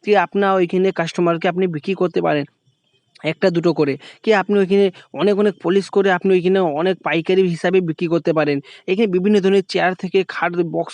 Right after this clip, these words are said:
খাট থেকে, ড্রেসিং টেবিল, আলনা থেকে, সোফা থেকে, আপনার যত ধরনেরই টেবিল আর ডাইনিং টেবিল, আপনার ডাল ডাইনিং, যত ধরনের জিনিস আছে, আপনার মন্দির, সিংহাসন, যত কিছু আছে, রকিং চেয়ার, সব কিছু এখানে হোলসেল রেটে আপনার র মেটেরিয়াল পেয়ে যাবে। এটা মনে রাখবে, এইটা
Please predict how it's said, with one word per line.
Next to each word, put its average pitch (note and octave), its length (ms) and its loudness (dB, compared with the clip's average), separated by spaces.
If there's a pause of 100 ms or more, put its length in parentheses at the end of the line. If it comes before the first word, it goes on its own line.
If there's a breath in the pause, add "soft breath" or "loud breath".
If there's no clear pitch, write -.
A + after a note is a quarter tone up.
খাট F3+ 180 -4
থেকে, F#3 180 2
ড্রেসিং E3+ 240 -4
টেবিল, F3+ 180 0 (120)
আলনা F3 300 0
থেকে, F3 180 0 (120)
সোফা E3 240 -2
থেকে, F3 280 -2 (480 loud breath)
আপনার E3 420 0 (420 loud breath)
যত G3+ 160 2 (160)
ধরনেরই G#3 320 4 (180)
টেবিল G3 320 4
আর F#3 140 2
ডাইনিং F3+ 220 2 (120)
টেবিল, F3+ 260 4 (160)
আপনার F3+ 180 0 (100)
ডাল D#3+ 160 2 (120)
ডাইনিং, F3 260 2 (140)
যত F#3+ 140 -2 (100)
ধরনের G#3+ 260 2 (100)
জিনিস F#3+ 200 2 (100)
আছে, E3 160 -2 (360 loud breath)
আপনার G3 160 2 (160)
মন্দির, F#3 420 2 (140)
সিংহাসন, F3+ 440 0 (140)
যত F#3 140 0 (120)
কিছু A#3 180 -2 (100)
আছে, F#3 200 -2
রকিং E3+ 340 -2
চেয়ার, F#3 160 -2 (360 loud breath)
সব F#3+ 220 -2
কিছু G3+ 140 -2 (120)
এখানে G3 200 0 (100)
হোলসেল F3 400 0
রেটে F#3+ 160 2 (100)
আপনার F#3 160 0 (100)
র - 20 0 (140)
মেটেরিয়াল F3+ 340 2
পেয়ে E3+ 140 2
যাবে। D#3+ 120 4 (380 loud breath)
এটা F#3+ 200 2
মনে G3+ 140 2
রাখবে, F#3+ 220 4
এইটা F3+ 200 0